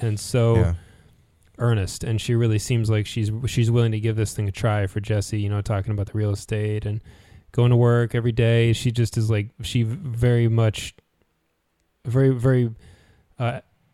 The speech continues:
Speaker 1: appropriately captures that kind of feeling of, like, the housewife, and, and she, like, she and he both wanna turn over a new leaf.
Speaker 2: Yeah.
Speaker 1: He, as we've come to find out, she's putting on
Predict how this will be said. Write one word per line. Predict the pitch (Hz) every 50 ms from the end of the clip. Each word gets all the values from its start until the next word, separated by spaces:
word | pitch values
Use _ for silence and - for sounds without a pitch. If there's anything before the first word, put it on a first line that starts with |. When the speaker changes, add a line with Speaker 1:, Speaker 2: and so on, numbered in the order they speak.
| _ _ _ _ _ _ _ _ _ _ _ _ _ _ _ _ -
Speaker 1:
appropriately | 131 117 - 147 147 143 - 131 117 110 107 104
captures | - - 120 117 - - 117 104 101
that | 107 107 107 107
kind | - 120 113
of | 104 -
feeling | - - 120 110 107 104
of, | 101 98
like, | 104 101 98 -
the | 104
housewife, | - - 113 107 101 - - 101 98 101 - -
and, | 110 104 107
and | 113 104 104 104 101 -
she, | - - 113 107
like, | 107 107 104
she | - - - 117 110 107 104 104 -
and | - 110 107 101
he | - 120 113
both | 107 107 113 113 113 -
wanna | 117 110 101
turn | 98 - 120 110
over | 107 101 101 101
a | 95
new | 95 104 110
leaf. | 110 110 110 - - - - - -
Speaker 2:
Yeah. | 101 98 90 85 85 - - _ _ _
Speaker 1:
He, | - - - 131 123 123 120 113 - _ _ _ _ _ _ _ _ _ _ _ _ _ _ _ _ _ _ _ _ _ _ _ _ _ _ _ _ _ _ _ _ _ _ _ _ -
as | 127 123 117
we've | 117 101 - - -
come | - 139 127
to | 117
find | - - 120 113 113
out, | 120 120 110 104 107 -
she's | - - 110 101
putting | - - 131 107 104 101
on | 98 95 92 92 92 95